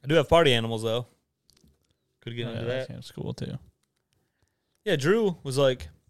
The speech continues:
Speaker 1: "Oh, yeah, we played a little bit." And I was like, "You and Corey. Nobody." <laughs> Like, there's times where, like, I probably was, like, watching a show, like, falling asleep.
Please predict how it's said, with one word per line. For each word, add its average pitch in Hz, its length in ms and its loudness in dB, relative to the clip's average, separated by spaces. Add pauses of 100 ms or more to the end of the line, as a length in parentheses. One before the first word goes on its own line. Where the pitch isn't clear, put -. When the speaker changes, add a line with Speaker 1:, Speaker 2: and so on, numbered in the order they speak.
(180)
Speaker 1:
"Oh, 240 100 2
yeah, 247 100 6
we 269 120 0
played 233 200 4
a 165 40 4
little 151 140 4
bit." 208 260 0
And 139 100 -12
I 127 60 -4
was 123 80 -4
like, 120 260 -4 (280)
"You 220 280 -2
and 226 240 0
Corey. 170 480 -2 (600)
Nobody." 202 680 -2 (500)
<laughs> - 200 -4 (2000)
Like, 151 200 0
there's 196 120 6
times 226 320 4
where, 202 120 8
like, 170 320 4 (180)
I - 80 -2
probably 208 320 6
was, 202 140 4
like, 185 120 -2
watching 151 380 0
a 143 40 0
show, 156 340 4
like, 120 180 -2
falling 127 380 -4
asleep. 120 500 -6